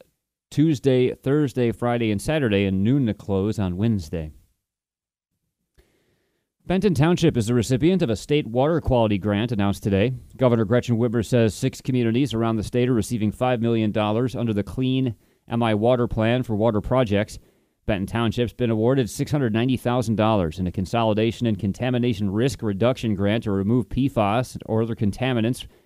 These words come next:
and to consolidate systems and connect private residential wells to the municipal system. Township Supervisor Kathy Yates says the grant, quote, "means a lot to the residents and community, people who use our services in the township, ensuring a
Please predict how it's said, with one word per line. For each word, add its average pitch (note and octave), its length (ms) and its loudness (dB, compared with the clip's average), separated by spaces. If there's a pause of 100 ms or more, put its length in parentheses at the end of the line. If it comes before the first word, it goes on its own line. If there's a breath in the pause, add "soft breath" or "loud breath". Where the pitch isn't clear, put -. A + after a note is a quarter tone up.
(220 soft breath)
and D3 140 2
to B2+ 60 2
consolidate A#2 520 2
systems C3 440 0
and G#2+ 100 0
connect A#2 260 -2
private B2 380 2
residential A2 500 2
wells A2+ 320 2
to - 100 -10
the A2 80 0
municipal G#2+ 460 2
system. A#2 400 -4 (600 soft breath)
Township G#2+ 360 2
Supervisor A2+ 540 2
Kathy B2 380 0
Yates A2+ 340 2
says B2 300 2
the A2+ 80 -2
grant, A#2+ 340 2
quote, C#3+ 300 2
"means C3 240 -2
a - 20 -2
lot B2+ 240 -2
to C3+ 60 -8
the A#2 100 -2
residents B2+ 560 2 (540 soft breath)
and D3 280 2
community, C#3 540 2 (300)
people C3 240 -2
who A#2 60 2
use B2 280 2
our A#2+ 100 4
services A#2+ 460 -2
in A#2 40 -2
the G#2+ 60 0
township, A#2+ 400 -2
ensuring A#2+ 440 0
a G#2 200 0